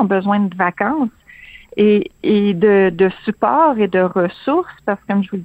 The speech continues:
disais plus tôt, ce n'est pas une semaine de vacances, là, qui permet de, de récupérer ou de récupérer du temps avec sa famille ou d'avoir l'impression que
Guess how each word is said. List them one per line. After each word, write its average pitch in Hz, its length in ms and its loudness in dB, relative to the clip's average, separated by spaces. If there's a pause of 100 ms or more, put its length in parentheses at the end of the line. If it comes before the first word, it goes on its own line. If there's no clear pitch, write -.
disais 202 160 -2
plus - 140 -12
tôt, 349 240 0
ce 240 60 -2
n'est 214 140 2
pas 339 140 0
une 240 120 0
semaine 262 320 0
de 247 80 4
vacances, 226 520 0 (100)
là, 247 100 -4
qui 190 160 -8
permet 190 520 -2
de, 175 240 0 (640)
de 196 80 0
récupérer 202 840 0
ou 233 80 -2
de 208 60 -2
récupérer 190 520 -2
du 190 140 -10
temps 214 200 0
avec 202 260 -2
sa 180 120 0
famille 233 560 2
ou 220 100 0
d'avoir 185 300 -2
l'impression 196 500 -4
que - 60 -10